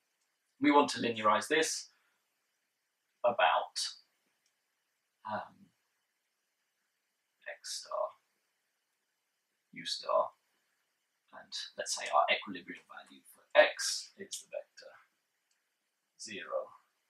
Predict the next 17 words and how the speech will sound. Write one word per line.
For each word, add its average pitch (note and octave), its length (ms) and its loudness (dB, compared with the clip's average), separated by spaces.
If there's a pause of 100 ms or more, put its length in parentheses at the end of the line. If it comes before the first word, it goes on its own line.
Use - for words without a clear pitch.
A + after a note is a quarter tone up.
(200)
pi, E3 220 12
and - 680 0
our A2 200 10
equilibrium - 500 -4
value - 300 -2
for - 240 -20
u - 80 -20 (760)
is - 100 -20
just - 320 -14
zero. - 280 -8 (420)
And - 240 6 (540)
it's - 240 6
easy C3 320 6
enough A2+ 240 6
to - 80 -10
just - 320 -4
check - 300 10